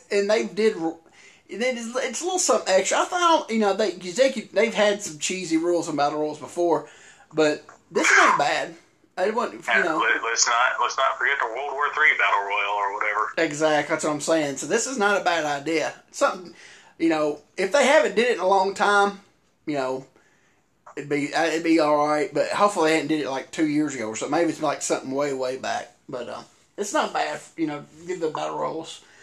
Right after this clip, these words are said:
Speaker 1: a little something extra. So they cut the break, they come back, Lance and Dave. We got the first match of the day. Um, we hear La Bamba hit, and out comes Manny Fernandez. Um,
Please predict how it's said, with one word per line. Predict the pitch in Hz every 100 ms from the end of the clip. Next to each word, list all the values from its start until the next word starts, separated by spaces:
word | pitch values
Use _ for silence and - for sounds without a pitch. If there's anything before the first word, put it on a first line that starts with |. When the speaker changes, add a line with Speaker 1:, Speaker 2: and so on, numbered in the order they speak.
| - -
Speaker 1:
a |
little | 170 156
something | 170 147 143
extra. | 147 - 143 - - - -
So | -
they | 233
cut | 233 311 285
the |
break, | 190 214 208
they | -
come | 233 214
back, | 208 202
Lance | 185 185 185
and | 175
Dave. | 170 175 165 - _ _ _ _ - - _ _
We | -
got | 185
the | -
first | 277 277 247
match | 233 233
of | 185
the |
day. | 185 190 185 185 - - _ _ _ _ - - -
Um, | - 156 151 143 139 - _ _ _ _ _ _ _ _
we | 170 180
hear | 233 226
La | 190
Bamba | 190 208 202 165
hit, | 175 175 175 -
and | 160 151 147 - - _
out | 180 214
comes | 254 233 202
Manny | 214 226
Fernandez. | - 214 214 196 180 185 196 - - - - _ _ - - _ _ -
Um, | 180 185 180 170 165